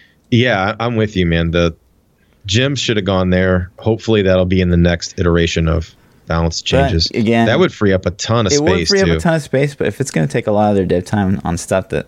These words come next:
Speaker 2: you know, like a leaderboard filter versus gems being in
Speaker 1: Yeah.
Speaker 2: your, you know, like, please
Speaker 1: I'd
Speaker 2: give us
Speaker 1: rather
Speaker 2: a
Speaker 1: have
Speaker 2: filter.
Speaker 1: leaderboard filter. I'd rather have
Speaker 2: <laughs>
Speaker 1: stash filter.
Speaker 2: Yeah,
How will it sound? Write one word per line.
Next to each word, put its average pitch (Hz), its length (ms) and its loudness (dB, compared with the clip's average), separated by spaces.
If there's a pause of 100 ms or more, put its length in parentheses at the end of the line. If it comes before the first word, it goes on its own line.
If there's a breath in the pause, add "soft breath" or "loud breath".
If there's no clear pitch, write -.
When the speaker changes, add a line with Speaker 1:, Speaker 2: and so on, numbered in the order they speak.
Speaker 2:
you 101 100 0
know, 76 80 2
like 73 160 -2
a 78 60 -2
leaderboard 143 720 2
filter 165 340 0
versus 110 480 -4 (100)
gems 113 360 -2
being 110 340 2
in 113 60 4
Speaker 1:
Yeah. 87 160 2
Speaker 2:
your, 90 320 -6
you 82 120 -8
know, 76 140 -2
like, 64 400 -6
please 90 300 0
Speaker 1:
I'd 113 80 -2
Speaker 2:
give 113 100 -2
us 123 100 2
Speaker 1:
rather 113 60 0
Speaker 2:
a 104 60 2
Speaker 1:
have 101 100 -2
Speaker 2:
filter. 101 220 2 (100)
Speaker 1:
leaderboard 92 160 2
filter. 95 380 0
I'd 87 40 0
rather 90 200 2
have 90 160 0
Speaker 2:
<laughs> - 20 0
Speaker 1:
stash 90 380 -2
filter. 87 420 0
Speaker 2:
Yeah, 80 200 -2